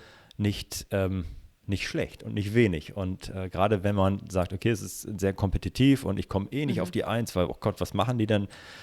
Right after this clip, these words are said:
Speaker 1: Äh, was investieren die denn da? Dann nicht den Kopf in den Sand stecken, sondern auch mit,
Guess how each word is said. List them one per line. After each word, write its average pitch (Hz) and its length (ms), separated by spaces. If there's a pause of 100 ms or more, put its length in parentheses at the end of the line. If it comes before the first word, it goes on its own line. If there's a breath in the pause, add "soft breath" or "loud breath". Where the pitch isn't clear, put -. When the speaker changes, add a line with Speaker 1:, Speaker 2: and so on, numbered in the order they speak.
(120)
Speaker 1:
Äh, 92 100 (480)
was 98 120
investieren 107 420
die 120 80
denn 92 180
da? 90 220 (460 loud breath)
Dann 104 280 (400)
nicht 110 160
den 107 80
Kopf - 240
in 92 140
den 87 80
Sand 85 200
stecken, 127 320
sondern 101 280
auch 95 220
mit, - 400